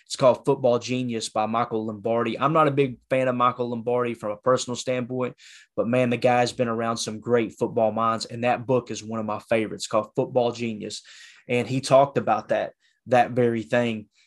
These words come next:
of, uh, of how Belichick would, would come in and, and they said, you know, when there's, when they need a big play, they're gonna go to Owen Daniels. I think they were playing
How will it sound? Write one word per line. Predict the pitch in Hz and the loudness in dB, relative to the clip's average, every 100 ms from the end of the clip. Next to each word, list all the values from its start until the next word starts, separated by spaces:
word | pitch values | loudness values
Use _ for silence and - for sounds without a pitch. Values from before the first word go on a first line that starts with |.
| _ | _
of, | - 110 107 | -6 -4 -2
uh, | 113 107 104 | 0 0 0
of | 113 107 | -2 -2
how | 120 117 | 0 2
Belichick | 117 123 123 - 120 110 | 4 2 2 0 0 0
would, | 120 113 - | -4 -8 -10
would | 120 - | -14 -2
come | 135 123 | 0 2
in | 120 | 0
and, | 117 110 | -2 -2
and | 117 120 | -4 -2
they | 117 | -2
said, | - 120 | -2 -2
you | 117 | -2
know, | 120 113 - - | -4 -6 -12 -2
when | 131 | 2
there's, | 127 123 - - | 4 2 0 -4
when | 123 117 | -2 0
they | 117 | 0
need | 117 151 | 2 2
a | 185 | 2
big | 151 175 175 | 2 0 0
play, | 143 135 | -2 0
they're | 123 120 | 0 -2
gonna | 156 147 | 0 0
go | 139 139 | 2 2
to | 135 | 0
Owen | - 127 127 | 0 -2 -2
Daniels. | 120 117 110 - 117 | -4 -6 -8 -12 -10
I | |
think | - 135 | -6 -2
they | |
were | 123 | -2
playing | 113 127 110 | -2 -2 -2